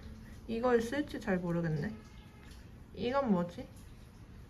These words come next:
아,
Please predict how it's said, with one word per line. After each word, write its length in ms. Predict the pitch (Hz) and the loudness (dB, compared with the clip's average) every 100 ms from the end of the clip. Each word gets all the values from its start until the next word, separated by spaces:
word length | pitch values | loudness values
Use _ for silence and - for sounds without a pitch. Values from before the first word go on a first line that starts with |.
| - - - - - - - - - - - - - - - - - - - - - - - - - - - - - - | -14 -16 -16 -16 -16 -16 -16 -16 -14 -16 -16 -16 -16 -16 -16 -16 -16 -16 -16 -16 -16 -16 -16 -18 -16 -16 -16 -14 -14 -4
아, 1160 | 214 196 196 196 196 202 208 214 220 220 202 | 0 2 2 4 4 6 6 6 2 4 6